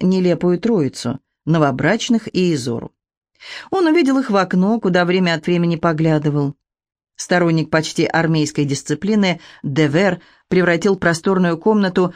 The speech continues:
в отель де Мин, в рабочий кабинет и одновременно в наблюдательный пункт. Здесь имелись комод с ящиками, пишущая машинка,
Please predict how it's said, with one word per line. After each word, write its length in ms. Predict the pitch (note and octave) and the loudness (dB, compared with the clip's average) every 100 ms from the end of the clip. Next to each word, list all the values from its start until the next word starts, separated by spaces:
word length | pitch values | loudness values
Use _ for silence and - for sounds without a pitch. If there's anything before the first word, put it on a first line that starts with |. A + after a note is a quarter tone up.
| _ | _
в 120 | D#3+ | -2
отель 280 | F3+ F3+ F3+ | 0 2 0
де 160 | E3 G#3 | 2 2
Мин, 340 | A#3+ D#3 C3 _ _ _ _ _ | 2 0 -4 _ _ _ _ _
в 60 | D4 | -2
рабочий 340 | C#4 F#3 E3+ | 0 0 -2
кабинет 460 | D#3+ D#3 D#3 C3+ C3+ | -2 2 2 2 0
и 40 | |
одновременно 600 | C#3+ D3 D3+ G#3 F#3 F3 | 0 0 2 0 2 0
в 100 | D#3 | 0
наблюдательный 800 | E3+ E3 E3 C#3 D3 D3 C#3+ C#3 | 0 2 0 0 -2 0 0 0
пункт. 400 | C#3 A#2+ A2+ - _ _ _ _ _ - | -2 -4 -4 -10 _ _ _ _ _ -6
Здесь 300 | G3+ D#4+ D#4 | 0 0 2
имелись 360 | B3+ B3 A3 | 2 2 0
комод 320 | - G3 F#3+ | 0 -2 -2
с 60 | - | -2
ящиками, 640 | D3 C3+ - D#3 G#3+ A3+ - _ _ | -2 -2 -4 -2 0 0 -2 _ _
пишущая 480 | E3+ D3+ C3+ - C3+ | -4 -2 -4 -2 0
машинка, 640 | C3 C3 G3+ A3 G3 F3+ | 0 0 0 0 0 -2